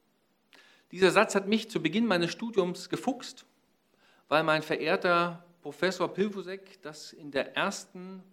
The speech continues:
Woche gesagt hat, aus Geschichte kann man nicht lernen. Und ich habe knapp zwanzig Jahre gebraucht, um zu verstehen, warum das wirklich so ist.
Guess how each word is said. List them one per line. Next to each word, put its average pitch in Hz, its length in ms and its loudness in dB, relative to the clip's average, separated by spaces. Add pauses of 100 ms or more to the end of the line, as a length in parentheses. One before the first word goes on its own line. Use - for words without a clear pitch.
Woche 156 420 -4
gesagt 123 460 -6
hat, 147 80 -12
aus - 160 -18
Geschichte 127 400 -16
kann 131 160 -14
man 123 100 -12
nicht 120 140 -16
lernen. - 280 -14 (800)
Und 170 120 -8
ich 170 100 2
habe 190 120 6
knapp 180 280 -4
zwanzig 196 400 0
Jahre 165 260 -2
gebraucht, 151 480 -2
um 143 140 -18
zu - 100 -20
verstehen, 135 460 -12
warum 131 240 -12
das 117 160 -14
wirklich 127 300 -16
so - 120 -20
ist. - 220 -20